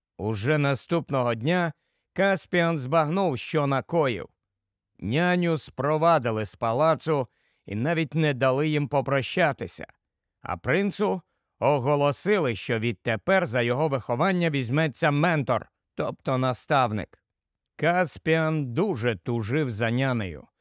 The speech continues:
Він пролив чимало сліз у подушку. Він почувався самотнім і нещасним, і, можливо, через те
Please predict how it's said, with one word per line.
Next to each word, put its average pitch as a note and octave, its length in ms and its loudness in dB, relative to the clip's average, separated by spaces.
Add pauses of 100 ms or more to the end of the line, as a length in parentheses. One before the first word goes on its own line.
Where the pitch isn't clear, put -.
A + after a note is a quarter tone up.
(240)
Він F#3+ 280 0
пролив G3 500 0
чимало G3 560 0
сліз E3+ 480 -4
у B2+ 180 -6
подушку. E3+ 720 -4 (300)
Він D3 200 0
почувався E3+ 680 0
самотнім E3+ 680 0
і E3 100 0
нещасним, E3+ 720 0
і, B2 100 -2
можливо, D3 460 -2
через C3+ 440 -4
те F3 300 0